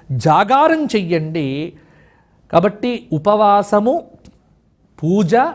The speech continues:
దానము, జాగారము, ఇవి ఏకాదశి నాడు చేయవలసినటువంటి విధానాలు. కాబట్టి ఇలా ఉండి ద్వాదశి తెల్లవారి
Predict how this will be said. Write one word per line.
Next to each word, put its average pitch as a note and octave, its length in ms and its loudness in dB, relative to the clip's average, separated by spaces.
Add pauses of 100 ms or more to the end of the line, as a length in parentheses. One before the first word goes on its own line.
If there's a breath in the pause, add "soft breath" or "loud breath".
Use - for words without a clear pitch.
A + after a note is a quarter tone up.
(640)
దానము, F#3+ 760 0 (720)
జాగారము, C#3 840 0 (680 soft breath)
ఇవి B3 340 2
ఏకాదశి F3+ 600 2
నాడు E3+ 360 0 (420 loud breath)
చేయవలసినటువంటి C#3+ 1080 -4 (340 soft breath)
విధానాలు. C3+ 760 0 (520 soft breath)
కాబట్టి C#3+ 400 0
ఇలా C3+ 240 2 (160)
ఉండి F#3+ 480 2 (540 loud breath)
ద్వాదశి G3 720 0 (140)
తెల్లవారి D#3+ 840 0